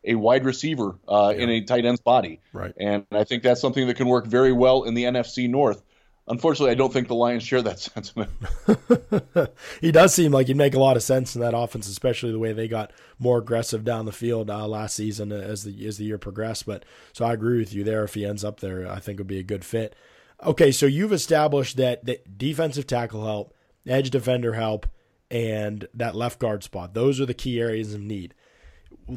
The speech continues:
Speaker 2: Ham, let me ask you this before we get to your pick.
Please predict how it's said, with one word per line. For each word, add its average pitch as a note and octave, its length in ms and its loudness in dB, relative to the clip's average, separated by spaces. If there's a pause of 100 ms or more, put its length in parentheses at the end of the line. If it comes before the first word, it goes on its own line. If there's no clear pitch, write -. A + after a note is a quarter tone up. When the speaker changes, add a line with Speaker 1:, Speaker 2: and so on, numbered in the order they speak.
(180)
Speaker 2:
Ham, D#3 220 0
let F3+ 140 0
me F3+ 120 0
ask E3 240 0
you C3+ 80 0
this C3+ 160 2
before A2+ 280 -6
we A#2 80 -2
get A2 160 -4
to G#2+ 80 -8
your G2+ 100 -6
pick. G#2 320 -6